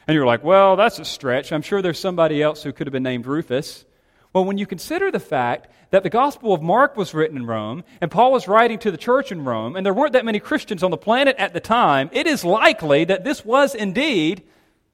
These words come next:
Rufus, the son of Simon of Cyrene, who carried the cross of Jesus. And what I find fascinating about this is that even though Paul could have called him out as that, 'cause that's a pretty big deal, right?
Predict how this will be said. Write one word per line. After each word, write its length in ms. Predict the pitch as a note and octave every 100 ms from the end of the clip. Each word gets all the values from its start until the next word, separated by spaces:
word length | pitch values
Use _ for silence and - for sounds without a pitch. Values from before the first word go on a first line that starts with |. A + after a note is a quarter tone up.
| _ -
Rufus, 480 | E4+ C#4+ E3 D#3
the 80 | -
son 380 | - D4+ B3 G#3
of 80 | G#3+
Simon 360 | A#3+ A#3+ A#3+
of 60 | A3
Cyrene, 600 | - A#3 A3+ B3+ D4 A#3
who 100 | A3+
carried 380 | - B3 D4+ B3+
the 60 |
cross 320 | A3 A#3+ A#3 A3+
of 100 | E3
Jesus. 440 | C#4+ E4 G#3 F3+ - D#4+
And 200 | A#3 A3
what 120 | A#3 B3
I 200 | F4 F#4+
find 260 | B3+ A3
fascinating 540 | C4+ D#4+ E4 A#3 G3 F#3
about 240 | D#3 D3+
this 280 | C#3 E3 - - - G#3+
is 100 | G3
that 140 | A#3+
even 180 | F4 F4+
though 120 | C4
Paul 260 | - C4+ B3+
could 200 | D#4+ E4
have 120 | -
called 240 | B3 A3+
him 160 | G3+ G#3+
out 260 | A3+ C#4+ G3+
as 180 | F3+
that, 540 | - C#4+ D4+ F#3+ - - _ _ _ _ _ _ _
'cause 120 | _
that's 140 | A3 -
a 40 |
pretty 200 | - B2+
big 180 | G#2 A#2
deal, 200 | C4 C3+
right? 300 | A#2 C#4